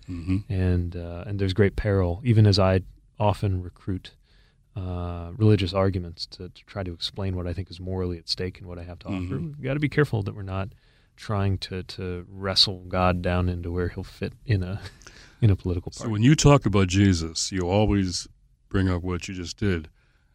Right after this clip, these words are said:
Speaker 1: What's the relation to marginalized people? And you got into my conversion text, Matthew twenty-five, you know, the "it was me" text.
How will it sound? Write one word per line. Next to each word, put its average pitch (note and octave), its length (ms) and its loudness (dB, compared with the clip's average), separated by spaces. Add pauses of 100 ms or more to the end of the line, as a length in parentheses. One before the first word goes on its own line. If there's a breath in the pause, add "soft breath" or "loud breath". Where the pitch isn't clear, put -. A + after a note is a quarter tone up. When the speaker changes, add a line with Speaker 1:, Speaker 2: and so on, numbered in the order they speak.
(440)
Speaker 1:
What's A2+ 240 0
the C3+ 60 -2
relation G#2 420 0
to F2 80 -6
marginalized E2+ 1040 -4
people? F2+ 360 -6
And E2+ 120 -8
you F#2 100 -2
got G2 160 4
into F#2+ 220 2
my F2 280 0
conversion F#2 640 -2
text, - 420 -8
Matthew E2+ 260 -8
twenty-five, E2+ 640 -6 (140)
you F#2+ 80 -4
know, F2+ 120 0
the F2 100 0
"it A2 260 -4
was F#2+ 200 -2
me" G2+ 180 8
text. - 420 -8